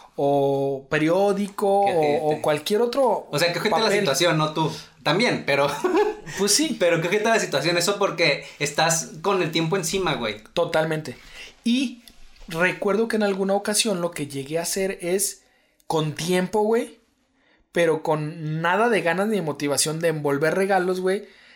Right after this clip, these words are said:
Speaker 1: salir corriendo en la mañana al centro de la ciudad, güey, a buscar algún puestecito ambulante donde te envuelvan regalos, güey.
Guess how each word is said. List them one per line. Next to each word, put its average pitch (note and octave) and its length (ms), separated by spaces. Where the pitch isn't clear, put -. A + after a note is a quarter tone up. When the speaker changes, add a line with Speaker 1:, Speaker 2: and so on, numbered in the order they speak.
Speaker 1:
salir E3+ 600
corriendo G3 540
en F#3+ 80
la F3+ 80
mañana D#3+ 600
al D3 240
centro F#3 340
de G#3 60
la F#3 100
ciudad, D3+ 420
güey, G3 340
a D3 100
buscar D3+ 420
algún F3+ 240
puestecito E3 560
ambulante D#3+ 460
donde E3+ 200
te C#3+ 140
envuelvan D#3 440
regalos, D#3 480
güey. C3 200